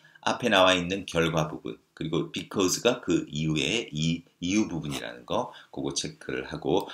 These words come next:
그래서 이렇게 배경 설정으로서 십 대 아이들과 부모와의 어떤 그 문제점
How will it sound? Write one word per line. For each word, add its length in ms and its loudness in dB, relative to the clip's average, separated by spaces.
그래서 280 6
이렇게 400 6
배경 380 4
설정으로서 1000 4
십 380 -6
대 180 6
아이들과 960 4
부모와의 840 6
어떤 560 -2
그 120 -6
문제점 640 2